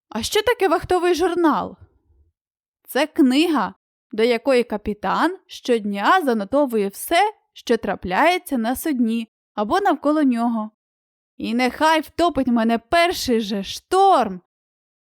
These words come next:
якщо я тепер віритиму цим нудним розумникам, які стверджують, нібито на світі немає чарівників і чудес»,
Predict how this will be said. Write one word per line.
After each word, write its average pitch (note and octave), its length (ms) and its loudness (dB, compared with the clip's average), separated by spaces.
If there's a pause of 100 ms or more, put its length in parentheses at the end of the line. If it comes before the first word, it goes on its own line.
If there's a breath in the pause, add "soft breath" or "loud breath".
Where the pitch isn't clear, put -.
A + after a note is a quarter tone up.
(140)
якщо A#3 500 0
я C4 340 2
тепер A#3 500 -2 (260)
віритиму C4 800 -2 (240)
цим D#4 320 -2
нудним B3 460 0
розумникам, G#3 840 -4 (260)
які E4 280 -6
стверджують, C#4+ 920 -2 (200)
нібито C4+ 480 -2
на B3+ 140 -2
світі D4 520 0
немає C#4 420 2
чарівників C4+ 960 -2
і B3 120 -10
чудес», G#3 680 -4